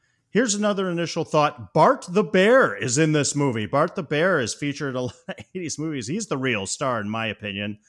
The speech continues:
Uh, lastly, this was written by John Hughes, and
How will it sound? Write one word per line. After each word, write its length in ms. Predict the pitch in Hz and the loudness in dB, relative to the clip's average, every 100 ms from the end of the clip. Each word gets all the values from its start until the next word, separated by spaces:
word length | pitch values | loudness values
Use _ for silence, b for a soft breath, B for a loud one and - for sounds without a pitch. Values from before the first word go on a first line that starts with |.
| b - | b -6
Uh, 280 | 131 131 131 | -2 0 0
lastly, 460 | 147 151 151 170 | 0 0 0 -4
this 240 | 151 202 190 | -2 -2 0
was 260 | 170 165 | 0 0
written 220 | 139 151 131 | -2 -4 0
by 160 | 139 | -2
John 320 | 127 139 135 | 0 -2 -4
Hughes, 340 | 117 139 143 117 | -4 -4 -4 -6
and 140 | 110 | -10